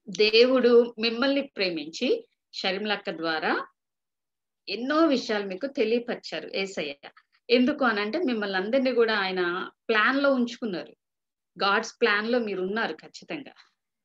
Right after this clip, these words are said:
కాబట్టి మనం ఎక్కడెక్కడ వాళ్ళము అందరం కూడా కలిసి సేమ్ టైం యేసయ్య గురించి మనం మాట్లాడుకుంటున్నాము అని అంటే ఇది యేసయ్య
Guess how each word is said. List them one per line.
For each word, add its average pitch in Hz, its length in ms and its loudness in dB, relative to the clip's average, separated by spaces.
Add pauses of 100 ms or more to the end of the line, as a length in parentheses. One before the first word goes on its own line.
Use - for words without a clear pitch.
(500)
కాబట్టి 214 680 -4 (1500)
మనం 220 400 -2
ఎక్కడెక్కడ 247 460 0
వాళ్ళము 220 680 -2 (220)
అందరం 247 400 4
కూడా 254 140 4
కలిసి 226 720 -2 (320)
సేమ్ 277 600 2
టైం 226 420 -2
యేసయ్య 208 340 0
గురించి 226 340 0
మనం 196 240 -8
మాట్లాడుకుంటున్నాము 185 960 -6
అని 170 160 -4
అంటే 165 520 -6
ఇది 240 360 0 (320)
యేసయ్య 196 540 -2